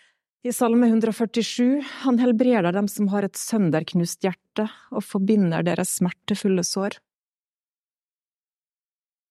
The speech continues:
Eh, det er samme kunstneren som har, eh, malt alle bilder. Bildet der heter «Han er med i hver vinter».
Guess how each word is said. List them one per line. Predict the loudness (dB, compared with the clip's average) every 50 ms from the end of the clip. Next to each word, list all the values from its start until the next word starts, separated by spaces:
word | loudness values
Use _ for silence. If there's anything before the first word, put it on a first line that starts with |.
| _ _ _ _ _ _ _ _ _ _ -20 -20 -20 -20 -20 -20 -20 -20 -20 _ _ _ -2
Eh, | 0 2 2 2 2
det | 2 2 0
er |
samme | 0 0 0 0 0
kunstneren | 2 2 0 0 2 0 0 0
som | 0 0 0 2 2
har, | 2 2 0
eh, | 0 0 0 0 0 0 0
malt | -2 -2 -4 -4 -4 -2
alle | 0 0 0
bilder. | 0 0 0 0 0 0 -2 -2 -2 0
Bildet | 0 0 0 0 0
der | 0 0 0 -2
heter | -2 -2 -2 -2 -2
«Han | -2 -2 0 0 0
er | 2 2
med | 2 2 2 2 0 0
i | 0 -2 -4
hver | -6 -10 -6 -2 0 0 2 2 2 2
vinter». | 2 2 2 0 -2 -4 -4 -4 -4